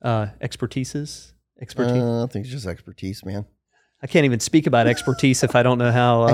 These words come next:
Speaker 2: Expertises.
Speaker 1: expertises. Uh, but yeah, I mean, this is kind of why we're here. If you wanna get into video, we have people to steer you down the right path there. We probably worked with your firm. We know how compliance works. The same with podcasting and newsletters and websites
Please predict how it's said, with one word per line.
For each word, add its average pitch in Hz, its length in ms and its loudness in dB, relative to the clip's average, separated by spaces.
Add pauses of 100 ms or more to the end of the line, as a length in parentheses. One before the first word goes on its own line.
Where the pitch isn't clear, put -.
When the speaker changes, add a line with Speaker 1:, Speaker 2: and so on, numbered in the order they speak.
(100)
Speaker 2:
Expertises. - 1120 -6
Speaker 1:
expertises. 131 760 -2 (300)
Uh, 139 260 6
but 262 240 0
yeah, 403 200 4
I 151 80 4
mean, 170 120 2
this 208 200 4
is 208 80 -4
kind 143 220 0
of 147 60 0
why 147 140 6
we're 156 160 4
here. 160 160 4
If 101 120 -4
you 156 80 4
wanna 185 160 4
get 151 140 4
into 156 160 4
video, 147 240 4
we 123 120 4
have 131 120 4
people 147 240 0
to 120 60 0
steer 135 240 0
you 127 140 0
down 120 200 2
the 113 60 0
right 107 180 2
path 113 280 0
there. - 100 -4
We 131 120 -8
probably 127 300 2
worked 120 260 -2
with 113 100 -2
your 110 100 -4
firm. 160 320 -2
We 113 80 -2
know 113 120 0
how 110 100 0
compliance 117 480 -4
works. 110 280 -6 (340)
The - 60 -8
same 151 260 0
with 110 300 0 (400)
podcasting 123 760 2
and 101 320 -6 (120)
newsletters 113 720 0
and 95 240 -6
websites 120 720 0